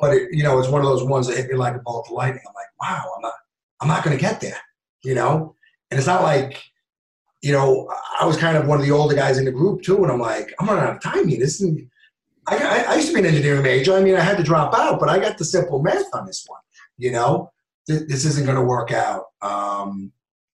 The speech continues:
and so since that time, it's kind of been a slow progression, not as much as I want, but I've moved away from these habits, you know, that I held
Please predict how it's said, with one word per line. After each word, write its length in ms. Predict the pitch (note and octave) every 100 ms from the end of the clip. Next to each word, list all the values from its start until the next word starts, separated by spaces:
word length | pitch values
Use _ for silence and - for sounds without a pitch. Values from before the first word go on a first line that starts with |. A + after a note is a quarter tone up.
| _ _ _ _
and 240 | B2 B2 B2
so 680 | - C3 B2+ B2+ B2+ B2+ -
since 380 | - - F#3 -
that 340 | D#3 D#3+ E3+ -
time, 540 | F3+ F3 A#2+ G#2+ - -
it's 240 | B2+ -
kind 240 | C3+ D3+
of 100 | D3+
been 400 | B2+ C3+ C3 C3 C3 _ _ _ -
a 60 | C#3
slow 260 | C3 D#3+
progression, 560 | E3 D3+ D3+ D#3 A#2 A2
not 180 | B2 C#3+
as 120 | C#3
much 180 | C#3+ C3
as 80 | B2
I 120 | A#2+
want, 300 | A#2+ D#3+ C#3+
but 120 | A2
I've 160 | G#2+ A#2
moved 260 | C#3+ C3+
away 300 | B2 C3 D3
from 220 | D#3 - A2+
these 380 | A2 - - _
habits, 840 | - C3+ C#3 - - - - - _ _ _ _ -
you 100 | A#2+
know, 220 | A#2 A#2
that 80 | A#2
I 80 |
held 280 | G#2+ A#2+ A2+